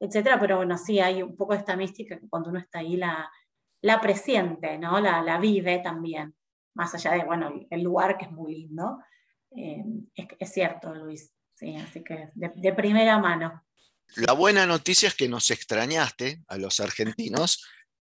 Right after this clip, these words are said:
Speaker 2: y volviste. Quisiera creer que ahora no extrañas mucho San Francisco porque seguís acá y, y un poco tu carrera hoy está en Argentina.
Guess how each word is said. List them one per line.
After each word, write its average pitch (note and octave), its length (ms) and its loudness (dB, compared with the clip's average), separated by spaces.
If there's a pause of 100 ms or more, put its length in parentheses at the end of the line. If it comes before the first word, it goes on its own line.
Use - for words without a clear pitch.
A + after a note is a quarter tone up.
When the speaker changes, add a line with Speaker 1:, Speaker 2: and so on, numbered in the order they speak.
Speaker 2:
y B2 140 2
volviste. B2 920 2 (520)
Quisiera E3+ 400 6
creer C#3+ 400 4
que C3+ 120 -2
ahora C#3+ 200 2
no C3+ 180 -4
extrañas A#2+ 600 -2
mucho B2+ 580 -4 (220)
San A#2 240 0
Francisco B2 440 2
porque A#2 280 -2
seguís G#2+ 340 2
acá F2+ 280 -2 (600)
y, G#2+ 360 -8
y G#2+ 60 -8
un A2 100 -8
poco B2 280 0
tu G#2+ 140 -6
carrera G#2+ 360 4
hoy G#2 120 2
está F#2+ 180 -2
en G2 80 0
Argentina. E2+ 760 -6